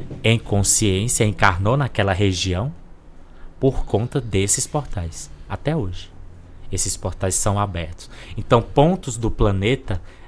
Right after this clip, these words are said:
são mais energéticos do que outros. Favorece mais a entrada de outras consciências,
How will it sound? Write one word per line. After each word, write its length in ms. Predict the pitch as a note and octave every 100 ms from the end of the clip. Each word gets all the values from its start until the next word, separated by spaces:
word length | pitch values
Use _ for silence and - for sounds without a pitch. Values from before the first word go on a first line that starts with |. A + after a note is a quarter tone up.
| - - - - - - -
são 400 | - - B2 A#2+
mais 500 | A2+ G#2+ G#2 - -
energéticos 800 | G#2+ G#2+ A#2 A2 G#2 A#2 - C3
do 100 | C3
que 200 | B2 D3+
outros. 560 | A2+ F2+ - - - - - - - -
Favorece 840 | - A2 G2+ A2 G2 G#2+ C3+ - A#2
mais 520 | G#2 F#2+ F#2 E2+ - - -
a 160 | G#2 A2
entrada 640 | G#2 - G#2 G2+ C3+ B2+
de 200 | F#2+ G#2
outras 600 | G2+ G2 - G2 F2+ - - -
consciências, 1080 | - G#2+ G#2+ - G2+ F#2 G2 A#2+ - C#3 -